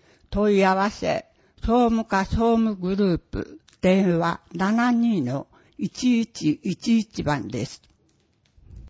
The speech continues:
次は編集担当者の独り言。インターネット通販を利用されている方は多いと思いますが、先日注文した商品がなかなか届かないので、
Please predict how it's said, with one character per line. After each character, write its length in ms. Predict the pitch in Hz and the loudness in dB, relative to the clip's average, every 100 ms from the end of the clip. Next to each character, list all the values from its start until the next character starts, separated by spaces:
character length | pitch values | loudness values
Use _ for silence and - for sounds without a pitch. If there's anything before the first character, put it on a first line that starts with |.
| - - | -20 0
次 260 | 254 226 | 2 4
は 240 | 151 151 175 | 4 2 0
編 320 | 240 254 247 | 6 6 6
集 260 | - 262 | 2 2
担 280 | 254 226 240 | 2 2 0
当 260 | - 233 233 | 4 4 4
者 160 | - | 2
の 160 | 147 160 | 2 2
独 280 | - - 160 | 2 2 4
り 140 | 160 | 4
言。 100 | 139 - - - - _ - - _ _ _ _ _ | 2 -2 -6 -6 -10 _ -20 -20 _ _ _ _ _
イ 160 | 240 240 | 6 8
ン 80 | 254 | 8
タ 220 | 247 240 | 6 6
ー 40 | |
ネ 160 | 240 233 | 6 4
ッ 80 | 240 - | 2 2
ト 120 | 226 | 2
通 280 | - 240 240 | 4 4 4
販 380 | 233 196 147 | 4 2 4
を 120 | 165 156 | 4 4
利 160 | 170 | 6
用 180 | 208 220 | 6 6
さ 180 | 220 196 | 2 2
れ 120 | 202 | 0
て 180 | - 196 | 2 2
い 80 | 180 | 2
る 120 | 180 | 0
方 320 | 185 - 156 | -4 -2 -4
は 160 | 135 - | -4 -4
多 280 | 208 240 208 | 4 6 6
い 60 | 180 | 2
と 180 | 143 | 0
思 260 | 127 180 170 | 2 4 4
い 60 | 151 | 2
ま 160 | 156 | 0
す 160 | - 127 | -2 -4
が、 220 | 107 95 _ - - _ | -6 -10 _ -20 -20 _
先 280 | - 233 226 | 2 6 6
日 340 | 208 202 180 | 2 -2 -6
注 300 | - - 254 | -6 0 2
文 260 | 254 226 196 | 4 4 2
し 60 | - | 0
た 220 | 156 165 | -2 -2
商 280 | - 202 196 | 0 0 -2
品 320 | - 160 139 | 0 0 0
が 240 | 123 156 _ | -4 -8 _
な 140 | 170 160 | -4 -2
か 160 | 262 | 2
な 140 | 269 247 | 2 2
か 120 | 339 | 0
届 300 | 208 208 - | 2 0 0
か 120 | 208 | 0
な 180 | 202 185 | 2 2
い 60 | |
の 140 | 151 139 | 2 0
で、 260 | 127 - | -2 -4